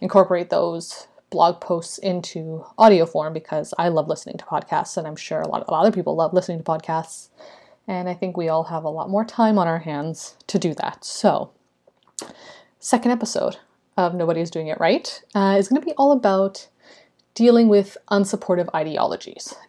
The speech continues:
And what I mean by that is ideologies that we tell ourselves that we have in our heads, you know, implanted <laughs> at a young age, um, and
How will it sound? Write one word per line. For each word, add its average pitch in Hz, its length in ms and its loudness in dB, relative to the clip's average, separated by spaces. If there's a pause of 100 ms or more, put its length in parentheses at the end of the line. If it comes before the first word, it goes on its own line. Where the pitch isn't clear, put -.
(140)
And 208 520 6 (100)
what 240 140 6
I 247 80 8
mean 262 200 6
by 247 140 4
that 175 320 2
is 165 400 -2 (760)
ideologies 220 680 8
that - 480 2 (200)
we 185 140 2
tell 180 220 0
ourselves - 920 2
that 160 140 4
we 165 100 -2
have 160 460 -2
in 190 120 -2
our 180 180 -4
heads, 208 500 0
you 165 60 -6
know, 151 80 -6
implanted 185 760 2 (180)
<laughs> - 160 -18
at 208 160 4
a 202 60 6
young 180 240 2
age, 196 360 2 (440)
um, 170 500 -4 (300)
and 190 400 2